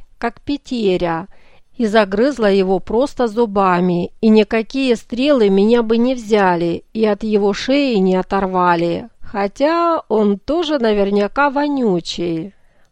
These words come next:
После уничтоженной Рязани у меня была хорошая возможность поквитаться в дружине у Евпатия Калаврата. Потом всё как-то улеглось,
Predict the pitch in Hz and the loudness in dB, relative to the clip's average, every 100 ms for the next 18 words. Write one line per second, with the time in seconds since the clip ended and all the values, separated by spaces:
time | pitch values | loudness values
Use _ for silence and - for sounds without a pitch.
0 | - - 233 - 226 214 214 220 - 214 | -16 -4 -4 0 2 4 2 0 -2 -2
1 | 208 202 202 214 220 262 311 262 196 185 | 0 2 2 0 0 2 2 4 2 0
2 | - 220 240 302 320 220 262 294 - 233 | -2 0 2 0 0 0 0 -2 0 0
3 | 262 - 226 214 214 208 247 330 254 220 | -2 -2 -2 0 0 0 -4 -4 0 0
4 | 196 - 214 233 233 214 302 - 226 208 | -2 -6 -10 -4 -4 0 -2 0 -4 -4
5 | 208 220 262 294 247 214 196 - 220 233 | -6 -4 -4 -2 2 2 0 -4 -2 -2
6 | - 240 233 240 233 - 262 269 240 208 | -2 -6 -4 -4 -4 -2 0 0 0 0
7 | 180 170 180 170 196 - - _ _ - | 0 -2 -6 -8 -8 -16 -20 _ _ -6
8 | 240 285 392 349 302 320 285 277 - 269 | -4 0 -2 0 -4 -2 -4 -4 -2 0
9 | 269 269 240 233 196 170 175 | 0 -4 -4 -2 -2 -2 -6